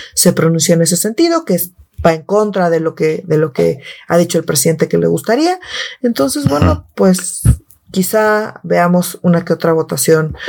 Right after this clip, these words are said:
Speaker 1: no tan de plano de "mi jefe me dijo que yo votara así y no tengo argumentos, pero no importa".
Speaker 2: <laughs>
Speaker 1: Esperemos, esperemos, esperemos
Speaker 2: Claro.
Speaker 1: que, que no sea el
Speaker 2: La
Speaker 1: caso.
Speaker 2: esperanza muere el último.
Speaker 1: Pero
Speaker 2: Mira,
Speaker 1: bueno,
Speaker 2: estoy
Speaker 1: al
Speaker 2: leyendo,
Speaker 1: final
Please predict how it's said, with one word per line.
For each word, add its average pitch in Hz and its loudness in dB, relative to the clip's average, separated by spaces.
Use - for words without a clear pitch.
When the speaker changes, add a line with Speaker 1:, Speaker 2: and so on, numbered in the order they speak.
Speaker 1:
no 170 0
tan 165 -2
de 156 0
plano 156 0
de 156 2
"mi 151 -2
jefe - 0
me 156 2
dijo 156 0
que 151 -4
yo 147 0
votara 160 0
así 196 0
y - 0
no 165 -2
tengo 165 0
argumentos, 165 -2
pero 185 0
no 156 0
importa". 269 2
Speaker 2:
<laughs> - -16
Speaker 1:
Esperemos, 277 2
esperemos, 208 -2
esperemos 175 0
Speaker 2:
Claro. 98 2
Speaker 1:
que, - -14
que 151 0
no 165 0
sea 156 -2
el 151 -6
Speaker 2:
La 107 2
Speaker 1:
caso. 104 0
Speaker 2:
esperanza 110 2
muere 110 4
el 98 2
último. 98 0
Speaker 1:
Pero 175 -8
Speaker 2:
Mira, - -
Speaker 1:
bueno, 196 6
Speaker 2:
estoy 240 2
Speaker 1:
al 226 4
Speaker 2:
leyendo, 233 2
Speaker 1:
final 180 -12